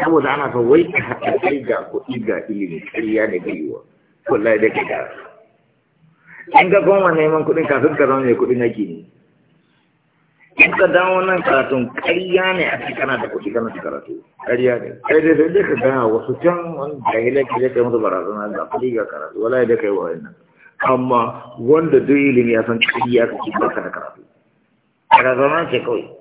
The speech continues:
Ka dai haddasa da abin da ka haddace kana barazana wa jahilai.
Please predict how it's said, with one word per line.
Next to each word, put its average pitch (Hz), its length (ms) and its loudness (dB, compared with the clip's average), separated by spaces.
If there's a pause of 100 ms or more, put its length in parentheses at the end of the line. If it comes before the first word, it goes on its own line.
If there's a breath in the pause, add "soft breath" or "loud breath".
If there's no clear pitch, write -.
(1700)
Ka - 120 0
dai 175 180 4
haddasa 175 340 0
da 147 140 0
abin 143 160 0
da - 100 0
ka 143 140 4
haddace 135 260 0
kana 147 220 2
barazana 117 480 2
wa 110 80 0
jahilai. - 360 -10